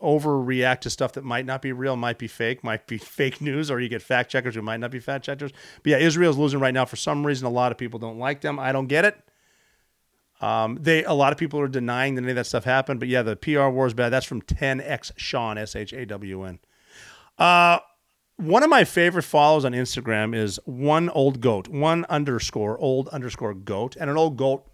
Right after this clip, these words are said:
to me is Navy, like the goat locker. He asked me if I still have time to hunt elk. I haven't been elk hunting in a while, but I'm gonna go next year. If anyone's listening that knows a kick-ass place I can go,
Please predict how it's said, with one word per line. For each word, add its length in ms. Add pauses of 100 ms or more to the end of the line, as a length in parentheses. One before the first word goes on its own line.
to 100
me 120
is 120
Navy, 320
like 120
the 80
goat 200
locker. 420 (580)
He 160
asked 160
me 40
if 80
I 40
still 200
have 100
time 220
to 100
hunt 320
elk. 340
I 120
haven't 420
been 160
elk 240
hunting 300
in 80
a 40
while, 300
but 100
I'm 120
gonna 200
go 300
next 380
year. 240 (280)
If 160
anyone's 400
listening 360
that 80
knows 180
a 60
kick-ass 480
place 260
I 100
can 200
go, 380